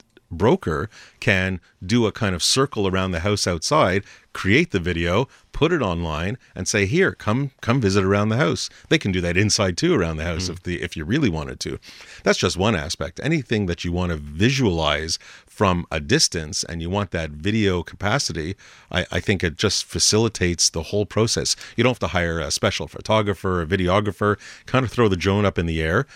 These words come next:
Speaker 1: The camera equipment and the, and the, the resolution is, is certainly improving. And that, that is certainly gonna be an aspect used in many different forms of, of selling throughout,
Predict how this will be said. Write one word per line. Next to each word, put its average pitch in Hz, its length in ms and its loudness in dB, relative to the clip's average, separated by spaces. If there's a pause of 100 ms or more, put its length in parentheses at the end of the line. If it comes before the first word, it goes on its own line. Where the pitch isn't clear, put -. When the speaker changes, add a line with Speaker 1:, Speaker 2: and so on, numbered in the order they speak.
(140)
Speaker 1:
The - 80 -6
camera 107 340 0
equipment 90 440 0
and 76 180 -4
the, 78 320 -6
and 82 160 -4
the, 78 140 -6
the 85 120 -4
resolution 87 560 0
is, 78 240 -2
is - 120 -6
certainly 92 400 0
improving. 82 560 -2 (440)
And 87 480 2
that, 95 360 2
that 107 180 2
is 95 100 0
certainly 101 360 0
gonna 92 180 0
be 92 100 0
an 87 80 0
aspect 92 440 -2
used 92 260 0
in 92 160 0 (300)
many 101 500 2
different 87 380 -2
forms 80 420 -2
of, 76 300 -4
of 85 120 -4
selling 78 360 0
throughout, 78 380 -2